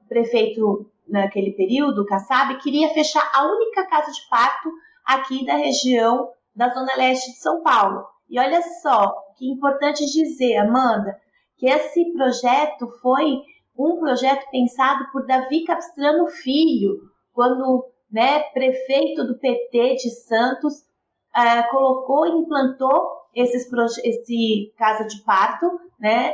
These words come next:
eh, lá em Santos, e ele, e veio pra cá, ele que fez, veio, organizou,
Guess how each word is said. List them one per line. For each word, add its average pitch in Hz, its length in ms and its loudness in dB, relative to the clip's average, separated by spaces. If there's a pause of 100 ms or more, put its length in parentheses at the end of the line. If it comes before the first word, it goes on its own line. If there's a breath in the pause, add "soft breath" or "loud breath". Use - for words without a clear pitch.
(100)
eh, 208 400 0
lá 214 160 0
em 214 80 -4
Santos, 269 540 -2
e 285 140 2
ele, 285 340 0
e 226 220 -2
veio 320 380 2
pra 277 240 -2
cá, 240 380 0
ele 453 420 2
que - 160 -10
fez, 247 340 0 (540)
veio, 302 380 0
organizou, 247 840 0